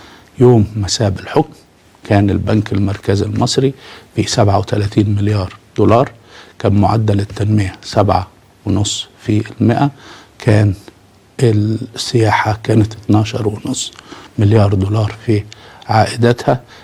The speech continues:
كانت البطالة بتنخفض، ومعدلات التضخم كان يمكن السيطرة عليها، وكانت يد الأمن في الشارع ثقيلة،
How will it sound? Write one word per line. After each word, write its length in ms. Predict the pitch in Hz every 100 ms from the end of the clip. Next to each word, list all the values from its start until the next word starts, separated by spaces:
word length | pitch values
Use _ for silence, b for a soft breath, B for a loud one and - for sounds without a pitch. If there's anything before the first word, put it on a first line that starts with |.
| B
كانت 360 | - 107 104 -
البطالة 640 | 101 107 - 110 104 98 -
بتنخفض، 640 | 135 123 104 - 131 143 131 B B B
ومعدلات 640 | 98 110 104 104 110 107
التضخم 600 | 107 - 104 107 - 120 120
كان 180 | - 107
يمكن 480 | 107 110 107 110 113 -
السيطرة 560 | - 113 107 120 107
عليها، 500 | 101 110 127 135 175 - B B B
وكانت 500 | 98 - 110 107 -
يد 180 | 113 120
الأمن 460 | 107 - 110 110
في 140 | 110 110
الشارع 500 | - - 104 101 -
ثقيلة، 460 | - - 123 123 127